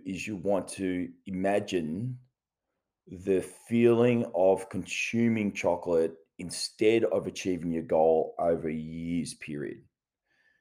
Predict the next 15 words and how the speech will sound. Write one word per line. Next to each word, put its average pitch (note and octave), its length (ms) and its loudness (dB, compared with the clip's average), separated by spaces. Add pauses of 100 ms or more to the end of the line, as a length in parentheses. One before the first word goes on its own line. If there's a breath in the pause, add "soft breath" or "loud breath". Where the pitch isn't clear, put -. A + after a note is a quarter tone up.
(1000)
Imagine A2 440 6
that G#2 140 4
happening G2+ 640 0 (340 loud breath)
not A#2+ 300 6
once A2 640 2
a G2 60 0
week, F#2 520 0
several F2+ 460 -2
times B2 380 2
a A2 60 -2
week, F#2 340 0
because F2 280 -10
that's A#2 240 0
your F2+ 100 -8
goal, E2+ 500 4